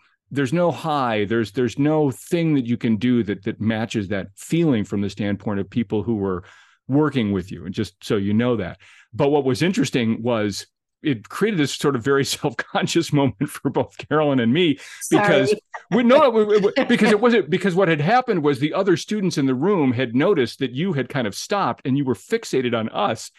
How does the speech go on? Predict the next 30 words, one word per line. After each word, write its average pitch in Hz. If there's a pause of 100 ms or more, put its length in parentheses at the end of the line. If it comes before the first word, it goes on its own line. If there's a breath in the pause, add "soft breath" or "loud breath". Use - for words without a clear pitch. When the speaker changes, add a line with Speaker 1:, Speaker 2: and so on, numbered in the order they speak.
(300 soft breath)
Speaker 1:
And 208
so 156
they 170 (100)
had 147
all 123
stopped. - (340 loud breath)
And 190
suddenly 233
everybody 185
was 139
watching 120
Carolyn 131
and 107
me 143
working 120
on 104
this 104 (120)
part 127
of 104
this 101 (140)
scene. 165
And, 107 (380 soft breath)
and 131
so 147
we 139
just 131
kind 120
of 107
stopped. 104
And 101